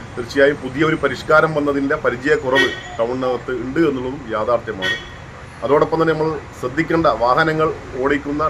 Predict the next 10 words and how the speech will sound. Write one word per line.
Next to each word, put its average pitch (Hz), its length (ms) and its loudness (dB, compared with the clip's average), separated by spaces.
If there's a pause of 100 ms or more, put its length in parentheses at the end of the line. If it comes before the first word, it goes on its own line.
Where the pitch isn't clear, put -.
ഡ്രൈവർമാരൊക്കെ 147 760 2
ശ്രദ്ധിക്കേണ്ട 139 400 -2 (120)
കാര്യങ്ങൾ, 104 380 -2 (540)
നമ്മുടെ 131 260 -2
ചാലോടിനകത്ത് 143 760 2 (240)
ബസ് 120 140 2
സ്റ്റാൻഡിൽ 156 360 4 (120)
കയറുന്ന 147 420 4
ഇരിക്കൂർ 147 380 -6
റോഡിനകത്തും 117 520 -4